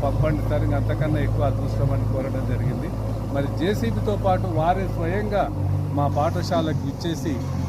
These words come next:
వారే ఇక్కడ దగ్గర ఉండి పాఠశాలను ఇంత పరిశుభ్రంగా వాళ్ళు మొత్తం ఎక్కడ గడ్డి లేకుండా, ఎలాంటి డిస్టర్బెన్స్ లేకుండా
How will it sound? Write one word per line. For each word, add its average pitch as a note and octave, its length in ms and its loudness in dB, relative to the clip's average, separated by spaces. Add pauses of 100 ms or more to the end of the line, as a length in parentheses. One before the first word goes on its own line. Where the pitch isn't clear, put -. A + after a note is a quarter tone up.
(160)
వారే G3+ 320 2
ఇక్కడ G3+ 280 -2
దగ్గర D#3+ 460 0
ఉండి F3 400 0
పాఠశాలను D#3 1160 -4 (320)
ఇంత G3 260 -2
పరిశుభ్రంగా F3 800 0
వాళ్ళు D3+ 320 0
మొత్తం C3+ 340 -6
ఎక్కడ D#3+ 300 -6
గడ్డి C#3 380 -4
లేకుండా, C#3 600 0 (380)
ఎలాంటి D#3 500 0 (680)
డిస్టర్బెన్స్ - 500 2
లేకుండా D3+ 600 0